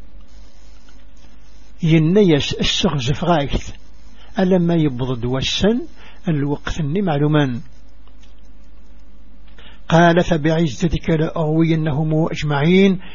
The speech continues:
إلا عبادك منهم المخلصين." ينيس أحق العزاك، ذات نسيرير فغتيرني، حاشا العباد النينك، وذ تختار ذاك عبدا.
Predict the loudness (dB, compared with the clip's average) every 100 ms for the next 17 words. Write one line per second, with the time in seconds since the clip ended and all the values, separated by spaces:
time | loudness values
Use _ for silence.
0 | -8 -2 0 2 2 2 2 0 0 0
1 | 0 0 0 -2 -2 -2 0 0 -2 -2
2 | -2 -2 0 4 6 6 4 -2 -8 -12
3 | -12 -12 -10 -10 -10 -12 -12 -12 -12 -12
4 | -10 -10 -4 4 6 6 4 4 4 0
5 | -6 -4 -4 -4 -2 0 0 2 2 2
6 | 0 -6 -8 -12 -10 -10 -10 -6 -2 2
7 | 2 2 -2 0 0 0 2 2 2 -2
8 | -2 0 2 4 4 2 -2 -8 -10 -10
9 | -10 -10 -10 -12 -12 -8 -2 2 4 2
10 | 0 2 2 2 2 2 2 2 2 2
11 | 0 -2 -8 -8 -10 -12 -10 -10 -10 -10
12 | -2 4 4 2 -4 -4 0 0 0 -4
13 | -2 -2 0 0 0